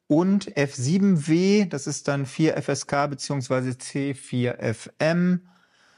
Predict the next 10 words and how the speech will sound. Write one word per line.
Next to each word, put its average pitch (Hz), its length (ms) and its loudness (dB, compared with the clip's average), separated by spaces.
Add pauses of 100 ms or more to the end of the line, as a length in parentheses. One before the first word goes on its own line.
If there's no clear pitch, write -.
(120)
Die 135 180 0
Unterdrückung 165 640 0
der 147 160 0
harmonischen 190 1120 2
ist - 440 -2 (240)
mindestens 170 500 0
minus 165 300 0
sechzig 147 520 -2
D 120 160 4
B, 143 560 2